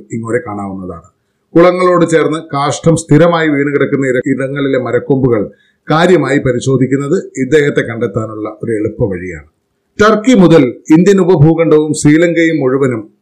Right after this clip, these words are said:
തെക്ക് കിഴക്കൻ ഏഷ്യയിൽ ഹോങ്കോങ് വരെയും ഈ മൂങ്ങകൾ സ്ഥിരതാമസക്കാരാണ്. ഇലപൊഴിയും കാടുകളിലും നിത്യഹരിത കാടുകളിലും എന്തിന്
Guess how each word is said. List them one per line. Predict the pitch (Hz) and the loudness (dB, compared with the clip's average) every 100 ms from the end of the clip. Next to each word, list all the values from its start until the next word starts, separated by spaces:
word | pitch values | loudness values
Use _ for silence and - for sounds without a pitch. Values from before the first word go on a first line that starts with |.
| - | 0
തെക്ക് | 170 220 | 2 2
കിഴക്കൻ | 185 175 170 151 | 2 2 0 -2
ഏഷ്യയിൽ | 139 147 147 | -2 0 0
ഹോങ്കോങ് | 110 147 160 175 151 | 0 -2 0 0 0
വരെയും | 120 117 107 - 135 | 0 -2 -8 -8 -2
ഈ | 139 | 0
മൂങ്ങകൾ | 131 123 123 113 107 - | -2 -6 -8 -8 -10 -12
സ്ഥിരതാമസക്കാരാണ്. | - 127 131 131 131 131 104 98 87 - _ _ _ 151 | 0 0 2 -2 -4 -6 -6 -8 -10 -18 _ _ _ 4
ഇലപൊഴിയും | 180 180 196 196 190 | 6 6 4 2 2
കാടുകളിലും | 165 156 160 156 151 151 151 | 2 4 4 4 4 2 -2
നിത്യഹരിത | 139 185 165 170 165 | 0 4 4 4 2
കാടുകളിലും | 131 131 127 123 120 | 2 0 0 0 -2
എന്തിന് | 120 127 135 | -2 0 0